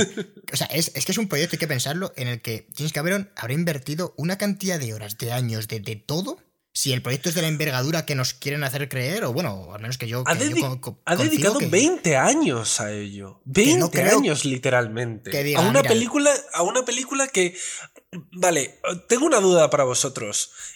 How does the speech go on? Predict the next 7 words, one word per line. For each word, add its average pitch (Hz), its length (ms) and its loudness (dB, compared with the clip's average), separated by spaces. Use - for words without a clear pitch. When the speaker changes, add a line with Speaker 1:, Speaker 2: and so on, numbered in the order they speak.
Speaker 1:
Y 196 200 2
para 160 540 6
los 165 360 4
oyentes 220 460 0
también, 127 520 -2
por 151 140 0
favor. 151 380 2